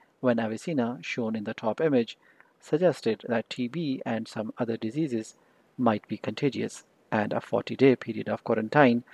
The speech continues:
was essential to weaken the spread of contagious infections.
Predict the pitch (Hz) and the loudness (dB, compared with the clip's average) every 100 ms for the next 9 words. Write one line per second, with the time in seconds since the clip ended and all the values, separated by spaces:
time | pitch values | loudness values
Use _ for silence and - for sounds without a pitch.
0 | - - _ 113 113 110 - 123 117 113 | -20 -20 _ 6 6 6 2 2 4 -2
1 | 110 120 107 110 - 110 110 - - 107 | -2 -6 -6 -6 -6 -4 -4 -4 4 4
2 | 101 104 107 - 110 - 107 110 113 - | 4 -4 -6 -6 -6 -4 -6 -6 -8 0
3 | 131 - - - | 0 0 -6 -10